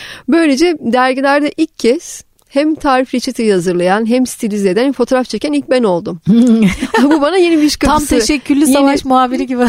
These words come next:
Speaker 2: <laughs>
Speaker 1: Evet, yeni bir, e, iş ve şey yaptı. Çünkü fotoğrafçılık, e, stilize etmek,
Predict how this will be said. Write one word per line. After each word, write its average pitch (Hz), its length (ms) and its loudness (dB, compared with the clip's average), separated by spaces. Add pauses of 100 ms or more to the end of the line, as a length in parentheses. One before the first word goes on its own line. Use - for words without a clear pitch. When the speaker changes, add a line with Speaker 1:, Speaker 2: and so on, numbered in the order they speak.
Speaker 2:
<laughs> - 200 -2
Speaker 1:
Evet, 262 280 0 (180)
yeni 294 220 0
bir, 294 260 0
e, 240 240 -4
iş - 400 -2
ve 240 280 0
şey 240 220 0
yaptı. 196 280 0
Çünkü 240 520 -2
fotoğrafçılık, 208 1000 -2
e, 185 460 -2
stilize 196 500 -2
etmek, 190 380 -2